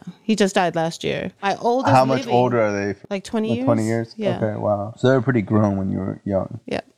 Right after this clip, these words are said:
Speaker 2: So basically you were raised from your aunt and, like, your oldest sibling.
Speaker 1: No, my older siblings didn't raise me. They didn't really have to raise me because my aunt took t-, full control.
Speaker 2: Gotcha.
Speaker 1: Yeah. Once my parents died, my aunt took full control.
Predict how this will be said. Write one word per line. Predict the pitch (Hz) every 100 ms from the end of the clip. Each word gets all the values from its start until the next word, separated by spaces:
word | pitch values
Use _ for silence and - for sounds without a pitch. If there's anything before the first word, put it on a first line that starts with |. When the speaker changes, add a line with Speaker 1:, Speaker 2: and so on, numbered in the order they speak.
| _
Speaker 2:
So | 120
basically | 104 113 117 113 110 107
you | 104
were | 104 95
raised | 101 98 -
from | 104
your | 92 90 -
aunt | 107 98 101 -
and, | 104
like, | 98 -
your | 95
oldest | 107 104 98 -
sibling. | 95 90 95 196
Speaker 1:
No, | 214
my | 208 185
older | 214 247
siblings | - 226 196 190
didn't | 196 180 175
raise | 180 190 190
me. | 165 165 180 -
They | 214
didn't | 220 233 185
really | 196 190 185 180
have | 202 208 214
to | 226
raise | 214 214 214
me | 226 226 220
because | 202 202 190
my | 196
aunt | - 180 165 -
took | 202 180 _
t-, | -
full | - 214 185
control. | - 190 180 175
Speaker 2:
Gotcha. | 110 104 - 95 95 _ _ -
Speaker 1:
Yeah. | 180 160
Once | - 196 190 202
my | 196
parents | 185 214 180 185
died, | 170 165
my | 160 147
aunt | 151 -
took | - -
full | - 185
control. | 208 180 175 143 185